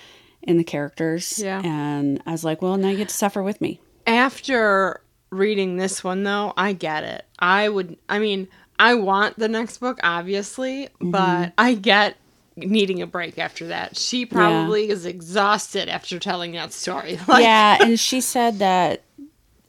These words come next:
Speaker 1: Eli and Ava, um, have been in her head, swirling around in her head for a long time.
Speaker 2: Well, you can tell by reading the whole
Speaker 1: Yeah.
Speaker 2: thing. That's been a thread, a common thread through
Speaker 1: Yeah,
Speaker 2: every book.
Speaker 1: and they have actually changed.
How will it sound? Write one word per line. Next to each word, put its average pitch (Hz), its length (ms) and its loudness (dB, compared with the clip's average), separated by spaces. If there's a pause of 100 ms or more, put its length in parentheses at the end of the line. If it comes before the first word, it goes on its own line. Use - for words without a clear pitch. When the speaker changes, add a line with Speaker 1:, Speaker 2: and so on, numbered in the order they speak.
(180)
Speaker 1:
Eli 196 420 4
and 180 240 4
Ava, 175 580 2 (600)
um, 160 580 0
have 175 220 -6
been 175 160 6
in 170 100 6
her 160 140 2
head, 165 360 -2
swirling 165 400 2
around 160 220 0
in 156 80 0
her 151 100 -2
head 156 300 -6
for 165 100 -4
a 160 100 0
long 151 260 -2
time. 160 500 0
Speaker 2:
Well, 262 80 2
you 294 140 4
can 320 160 2
tell 277 300 2
by 285 160 4
reading 269 420 0
the 247 80 2
whole 214 100 4
Speaker 1:
Yeah. 175 200 6
Speaker 2:
thing. 220 320 0
That's 220 260 -2
been 240 200 0
a 208 80 -2
thread, 214 440 0
a 160 80 -8
common 202 400 -2
thread 165 320 -6
through 190 240 -2
Speaker 1:
Yeah, 170 260 6
Speaker 2:
every 160 140 0
book. - 180 -18
Speaker 1:
and 202 400 4
they 185 640 4 (400)
have 196 200 -4
actually 175 520 2
changed. - 720 0